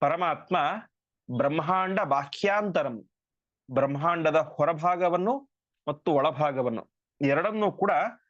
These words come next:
ವಿಶೇಷವಾಗಿ ಭಾಸಯನ್ ಭಾಸುರಾಸ್ಯಃ, ಅದನ್ನ ಚೆನ್ನಾಗಿ ಹೊಳೆಯುವಂತೆ ಮಾಡ್ತಾ ಇದ್ದ ಅಂತ.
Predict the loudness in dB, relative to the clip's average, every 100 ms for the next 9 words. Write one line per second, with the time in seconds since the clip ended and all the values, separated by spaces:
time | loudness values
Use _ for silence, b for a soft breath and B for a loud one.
0 | _ _ _ -4 0 0 0 2 4 2
1 | -2 -6 _ _ _ -2 0 0 0 0
2 | 2 -2 0 0 0 2 2 0 -2 -2
3 | -2 -2 -6 _ _ _ _ _ _ _
4 | _ _ _ b -4 -2 0 0 -2 -6
5 | B B _ -4 0 2 4 2 2 0
6 | 0 2 2 2 2 0 0 0 0 -2
7 | 0 0 -2 -8